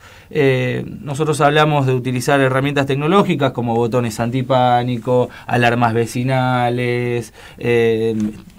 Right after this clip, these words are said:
el tema de las cámaras. Nosotros lo que hacemos, por un lado, es un diagnóstico de que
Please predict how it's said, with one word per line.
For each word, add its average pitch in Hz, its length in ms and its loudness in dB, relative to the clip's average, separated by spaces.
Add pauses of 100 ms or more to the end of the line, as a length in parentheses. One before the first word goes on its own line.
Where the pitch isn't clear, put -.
el 120 160 0
tema 135 180 4
de 127 60 0
las 123 140 -2
cámaras. 131 380 2
Nosotros 120 380 -6
lo 117 140 -4
que 123 60 -4
hacemos, 170 420 -4
por 117 100 -4
un 127 140 0
lado, 156 160 4
es 135 120 -4
un 117 120 -4
diagnóstico 139 680 -4 (280)
de 113 140 -4
que 110 360 0